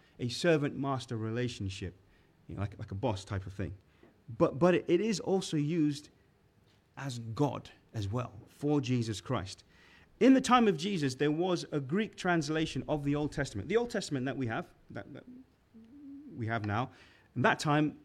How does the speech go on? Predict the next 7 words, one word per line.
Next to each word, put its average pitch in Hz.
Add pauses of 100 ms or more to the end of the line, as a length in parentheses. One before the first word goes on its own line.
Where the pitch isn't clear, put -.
(120)
it 147
was 139
translated 147
into 120
Greek, 104 (180)
okay? 123 (340)
And, 127